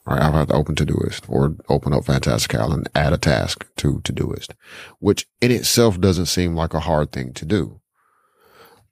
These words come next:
But for me, at least, sometimes there's friction because it's like, I got enough stuff open. I'm doing things. Like, I don't really wanna open that to do this. And then what do I set for the due date? 'Cause I don't have a hard deadline. And what if I say,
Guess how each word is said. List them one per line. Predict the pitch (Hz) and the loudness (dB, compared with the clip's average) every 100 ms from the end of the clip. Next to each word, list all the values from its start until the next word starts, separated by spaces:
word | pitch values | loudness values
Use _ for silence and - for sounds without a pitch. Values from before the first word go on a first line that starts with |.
| _ _ 95 85 - | _ _ -20 -6 2
But | 143 104 69 - - - _ _ _ _ _ _ _ _ _ _ | 6 6 2 -4 -10 -12 _ _ _ _ _ _ _ _ _ _
for | - - | -6 -4
me, | 90 135 147 | 0 2 2
at | 90 | 2
least, | 71 82 78 - _ | 0 -4 -4 -8 _
sometimes | - - 117 120 110 98 80 | -2 2 2 4 2 4 4
there's | 87 | 2
friction | 82 - 87 - 82 76 | 2 0 0 0 -2 -2
because | 71 71 | -2 -2
it's | 76 | -2
like, | 76 78 | -2 -2
I | |
got | 101 107 | 0 0
enough | 80 69 67 | 0 0 -2
stuff | - 69 - | -2 -2 -2
open. | 69 69 | -4 -4
I'm | 69 | -4
doing | 80 101 82 | 0 2 2
things. | 76 71 | -2 -4
Like, | 73 73 | -6 -6
I | |
don't | 98 82 | -4 -2
really | 82 | -2
wanna | 80 78 50 | 0 -2 -2
open | 78 - | -4 -4
that | 78 65 | -4 -4
to | - | -4
do | 80 | -2
this. | 76 71 | 0 0
And | 78 | -2
then | 82 80 | -2 0
what | 69 | 0
do | 131 | 2
I | 120 | 2
set | 110 113 98 | 2 0 2
for | 104 | 0
the | 85 | 0
due | 78 127 | 0 2
date? | 80 52 | 0 -2
'Cause | - | -2
I | 82 | -2
don't | 98 | 0
have | 107 92 | 2 0
a | |
hard | 73 87 87 82 | 0 0 0 0
deadline. | 82 123 101 65 71 127 - - - - - - | 2 2 2 -2 -4 -8 -14 -20 -20 -20 -20 -8
And | 78 85 80 | -2 0 0
what | 80 104 | 2 4
if | 123 | 4
I | 113 | 2
say, | 107 - 104 104 98 98 95 | 2 2 4 4 4 2 -2